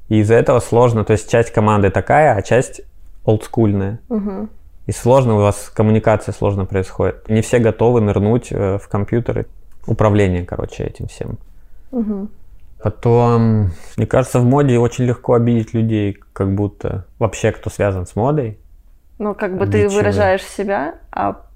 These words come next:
Speaker 2: а кто-то на твоё самовыражение, э, обижается, да? Ты об этом? Или что ты имеешь в виду?
Speaker 1: Как будто надо слишком следить за базаром, вот.
Speaker 2: Ну да,
Speaker 1: Я про что.
Speaker 2: такое есть.
Speaker 1: И это, ну, тебя сковывает.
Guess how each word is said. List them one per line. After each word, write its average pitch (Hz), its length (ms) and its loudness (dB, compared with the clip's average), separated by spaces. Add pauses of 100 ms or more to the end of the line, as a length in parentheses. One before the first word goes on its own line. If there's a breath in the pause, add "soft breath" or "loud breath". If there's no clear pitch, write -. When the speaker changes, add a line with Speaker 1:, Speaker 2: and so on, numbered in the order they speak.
(120)
Speaker 2:
а 165 380 0
кто-то 196 380 -6
на 180 120 -4
твоё 180 240 -6
самовыражение, 180 1000 -8
э, 180 500 -14 (240)
обижается, 170 580 -10
да? 190 280 -8
Ты - 100 -8
об 180 100 -10
этом? 220 300 -6 (120)
Или 185 300 -2
что - 260 -12
ты 175 120 -10
имеешь 170 140 -12
в - 60 -16
виду? 190 160 -10 (580 soft breath)
Speaker 1:
Как 135 160 2
будто 143 200 2
надо 131 160 2
слишком 135 440 -2
следить 113 300 0
за 107 100 2
базаром, 101 520 0
вот. 92 220 -4 (360)
Speaker 2:
Ну 220 180 2
да, 190 280 0
Speaker 1:
Я 196 80 -4
про 202 160 -6
что. - 100 -8
Speaker 2:
такое 208 280 -2
есть. 95 380 -8
Speaker 1:
И 113 80 0
это, 123 360 4
ну, 113 160 4
тебя 110 240 2
сковывает. 98 640 0